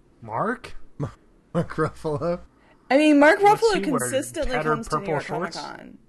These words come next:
Speaker 3: Um, and he does, he puts on a mask.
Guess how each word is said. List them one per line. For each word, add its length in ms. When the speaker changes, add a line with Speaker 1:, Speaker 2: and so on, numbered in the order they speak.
Speaker 3:
Um, 600
and 100
he 160
does, 340
he 240
puts 240
on 140
a 80
mask. 640